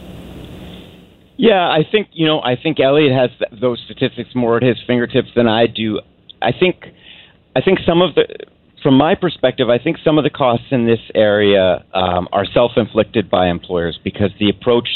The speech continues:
that, um, we generally take to employees with substance use issues is to send them away, to send them to, um, expensive,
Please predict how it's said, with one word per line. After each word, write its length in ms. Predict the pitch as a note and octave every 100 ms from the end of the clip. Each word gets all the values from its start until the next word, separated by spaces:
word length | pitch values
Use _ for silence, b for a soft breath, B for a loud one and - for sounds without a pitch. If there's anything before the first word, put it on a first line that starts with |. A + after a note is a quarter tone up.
| -
that, 200 | F#2 - B B B B G2
um, 460 | G2 F#2 F2 F2 E2+
we 120 | A#2+
generally 460 | G#2+ A2+ G2+ G2+ G#2+
take 320 | - D#3 C#3+ - -
to 200 | G#2+ G#2
employees 340 | G2 A#2 G#2
with 100 | G2+
substance 360 | - - C3+ -
use 180 | A#2 G2+
issues 420 | G#2+ - G#2 F#2
is 160 | G2 F#2 - B B -
to 80 | C#3 -
send 200 | A#2+ A#2
them 100 | G#2+
away, 600 | G#2 G#2+ G#2 G2+ G2 F#2+ _ -
to 80 | G#2+
send 220 | B2 A#2+
them 160 | A2 G2+
to, 320 | - G2+ F#2+ F#2 -
um, 340 | F2 F2 F2 - -
expensive, 800 | - - G#2+ G#2+ F#2+ A#2 G#2